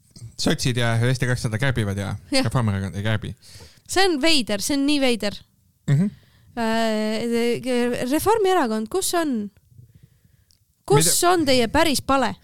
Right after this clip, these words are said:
Speaker 1: Mhm.
Speaker 2: Kus on
Speaker 1: Jah, äh,
Speaker 2: Siim Kallase
Speaker 1: mul on, mul on,
Speaker 2: Reformierakond?
Speaker 1: mul on, mul on siinkohal,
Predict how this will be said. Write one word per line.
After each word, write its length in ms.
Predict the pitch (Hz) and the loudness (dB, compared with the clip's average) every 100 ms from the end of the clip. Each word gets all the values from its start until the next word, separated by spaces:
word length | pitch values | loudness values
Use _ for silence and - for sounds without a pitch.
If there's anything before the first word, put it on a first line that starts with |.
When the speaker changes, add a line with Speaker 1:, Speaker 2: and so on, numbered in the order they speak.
| _ _ _ _ _ | _ _ _ _ _
Speaker 1:
Mhm. 200 | 123 127 156 - - | 0 0 -2 -10 -2
Speaker 2:
Kus 240 | 370 392 - - | 4 4 4 4
on 240 | 311 302 214 196 - _ _ _ _ _ _ _ _ _ _ - | 4 4 0 -6 -14 _ _ _ _ _ _ _ _ _ _ -6
Speaker 1:
Jah, 160 | 120 156 | -2 -2
äh, 300 | - - - | -4 0 4
Speaker 2:
Siim 400 | 381 392 330 254 | 6 6 4 2
Kallase 500 | 285 320 294 226 - | 4 4 4 2 2
Speaker 1:
mul 120 | 151 | 2
on, 0 | |
mul 60 | 165 | 4
on, 80 | 160 | 4
Speaker 2:
Reformierakond? 580 | 160 - - - - 147 | 4 6 4 4 2 2
Speaker 1:
mul 140 | 160 | 2
on, 100 | 151 | 0
mul 140 | 147 156 | 0 2
on 120 | 147 | 2
siinkohal, 580 | 170 151 143 143 127 | 2 2 2 2 2